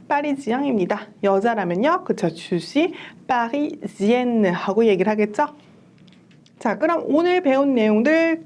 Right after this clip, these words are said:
감-, 같이 한번 정리해 보도록 할게요. 자, "당신은 몇 살입니까?" 어떻게 얘기하죠? 그쵸? 아부아 동사를 활용해서요. "Vous avez quel âge?" "Vous avez quel âge?" 이렇게 물어봐요. "저는 스물여섯 살입니다."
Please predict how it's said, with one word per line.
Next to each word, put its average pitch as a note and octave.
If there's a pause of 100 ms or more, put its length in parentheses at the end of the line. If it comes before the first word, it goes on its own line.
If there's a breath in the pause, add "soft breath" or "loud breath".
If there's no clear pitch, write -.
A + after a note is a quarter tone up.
감-, -
같이 G#3+
한번 G#3+
정리해 A3
보도록 G#3
할게요. G#3+
자, G3
"당신은 F4+
몇 D#4
살입니까?" B3
어떻게 G#3+
얘기하죠? F3+ (220 loud breath)
그쵸? -
아부아 G3+
동사를 B3
활용해서요. A#3+ (540 loud breath)
"Vous D4+
avez D#4
quel D#4
âge?" F3 (240)
"Vous F#3
avez F#3+
quel C#4+
âge?" A#3+
이렇게 G3
물어봐요. A3
"저는 A#3+
스물여섯 D#4
살입니다." B3